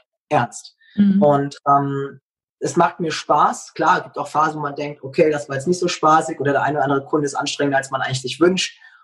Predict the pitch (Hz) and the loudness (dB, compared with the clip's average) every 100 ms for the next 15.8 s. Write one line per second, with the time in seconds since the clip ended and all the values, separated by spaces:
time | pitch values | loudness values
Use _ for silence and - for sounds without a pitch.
0 | _ 160 151 151 147 139 139 135 160 - | _ 2 4 4 2 -2 -8 -10 -10 -6
1 | 151 143 - 175 170 160 - 147 151 151 | -8 -6 -2 0 0 0 0 0 0 0
2 | 156 - 151 147 156 127 160 160 151 151 | -4 -2 0 0 0 0 -2 0 -4 -4
3 | - 156 - 147 131 - - - 135 165 | 0 2 2 -2 -2 -10 -20 0 2 2
4 | 175 143 - - 175 _ 147 151 147 143 | 0 -4 -6 -6 -8 _ 2 2 2 -2
5 | 139 156 160 - 151 147 139 139 185 160 | 0 2 2 0 -8 -6 -6 -4 -2 0
6 | 131 127 165 160 151 151 - 139 147 156 | -2 -2 -2 -2 -2 -4 -2 0 0 -2
7 | - 143 151 147 147 143 131 - 131 139 | 0 2 2 0 -4 -4 -4 -4 0 2
8 | 180 165 156 156 147 143 147 147 147 151 | 2 4 2 0 -8 -8 -4 -2 -2 -4
9 | 147 131 - 147 - - 147 143 139 143 | -8 -10 -8 -4 -4 -4 -6 -4 -6 -8
10 | - - - - 139 156 - 165 - 254 | -12 -20 -16 -2 0 2 0 0 2 2
11 | 202 160 156 147 151 - 170 175 214 - | 0 0 -2 -2 -6 -2 2 2 0 -4
12 | 151 208 208 - 170 165 156 151 - _ | 2 4 4 4 2 2 0 -4 -8 _
13 | - 180 180 185 180 175 175 165 175 175 | -2 0 0 0 2 0 -2 0 2 0
14 | - 165 156 - - 196 180 170 175 151 | -2 -4 -4 -2 0 2 2 2 0 -2
15 | - 139 151 - - 131 160 175 | -4 -6 -6 -6 -8 2 4 4